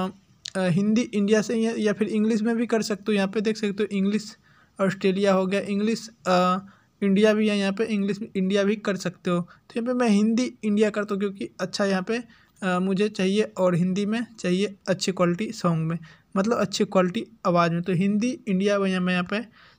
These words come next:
सेलेक्ट कर रखा हूँ, देख सकते हो दोस्त यहाँ पे, ये देख सकते हो ऊपर में। तो चलिए मैं इसे, अ, रहने देता हूँ। And दोस्त यहाँ पे जो है ना अब आता है यहाँ पे वॉइस ओवर, देख सकते हो वॉइस ओवर का एक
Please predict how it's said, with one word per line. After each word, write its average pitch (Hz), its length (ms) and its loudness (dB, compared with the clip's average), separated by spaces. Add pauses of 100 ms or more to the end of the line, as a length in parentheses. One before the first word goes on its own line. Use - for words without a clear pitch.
सेलेक्ट 202 340 0
कर 190 240 -2
रखा 180 240 -2
हूँ, 196 80 0
देख 180 180 -2
सकते 190 300 -8
हो 214 80 -4
दोस्त 196 420 -4
यहाँ 170 380 -2 (120)
पे, 180 100 -2 (1700)
ये 202 120 2
देख 175 180 0
सकते 180 280 -6
हो 190 120 -4
ऊपर 175 300 -4
में। 165 220 -4
तो 180 140 -8
चलिए 214 240 -2
मैं 233 160 -2
इसे, 220 240 -2
अ, 254 80 -6 (680)
रहने 185 400 0
देता 208 280 -2
हूँ। 208 200 -2
And 185 240 -2
दोस्त 202 280 -2
यहाँ 196 160 0
पे 202 140 -6
जो 226 120 2
है 190 60 0
ना 185 160 -2 (300)
अब 220 180 -2 (160)
आता 226 240 4
है 226 80 2
यहाँ 214 200 0
पे 240 160 -2 (1600)
वॉइस 190 480 2 (140)
ओवर, 165 280 4
देख 208 240 -2
सकते 226 260 -4
हो 220 60 2
वॉइस 214 300 2
ओवर 208 260 0
का 208 140 -2
एक 202 280 -2